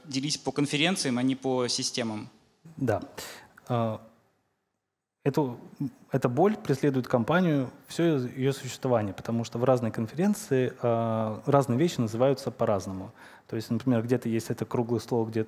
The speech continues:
Speaker 2: где-то это какая-то сессия с экспертом. Это везде по-разному называется, по-разному, э, позиционируется, э, и с точки зрения маркетинга да-, даже. И, а, м,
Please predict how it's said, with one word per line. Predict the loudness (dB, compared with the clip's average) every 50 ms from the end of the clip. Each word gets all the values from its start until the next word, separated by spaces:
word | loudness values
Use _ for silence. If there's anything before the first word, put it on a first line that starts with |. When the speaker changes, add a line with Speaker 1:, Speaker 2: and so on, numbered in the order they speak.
| -2
Speaker 2:
где-то | -2 -2 0 0 2 2 2 4 4
это | 2 2 2 0 0 0 0 0 -2 -4
какая-то | -6 -4 0 2 2 2 2 0 -2 -6
сессия | -6 -2 0 2 2 2 2 0 0 0 2 2
с | 0 -2
экспертом. | -4 -6 -6 -10 -8 -2 2 2 2 2 2 0 2 2 2 0 -4 -8 -14 -12 -2 2
Это | 2 2 4 2
везде | 2 2 2 2 2
по-разному | 2 4 4 4 4 2 2 0 0
называется, | 0 0 0 4 4 4 4 2 0 -2
по-разному, | 0 2 2 2 2 2 2 0 2 2 0 0 -2 -4 -4 -2 0 2 2 2 0 -2
э, | -6 -6 -2
позиционируется, | -2 0 0 -2 -2 -2 0 2 4 4 4 4 2 2 0 -2 -2 -2 -2 -2 -4 -14 -18 -14 -10
э, | -6 -6 -6 -4 -2
и | -2
с | -2 -2
точки | -2 -4 -2 -2 2
зрения | 4 4 4 4 4
маркетинга | 4 2 2 2 2 0 0 0 0 -2 0 0
да-, | 0 0 -2 -2 -2 -2
даже. | 0 2 4 4 4 2 0 -6 -10 -12 -14 -16 -16 -16 -16 -10 -4
И, | -2 0 0 0 -2 -2 -2
а, | 0 0 0 0 -2 -2 -4 -6 -6
м, | -8 -8 -8 -8 -8 -6 -6 -6 -6 -8 -8 -8 -8 -8 -8 -6 -6 -6 -6 -6 -8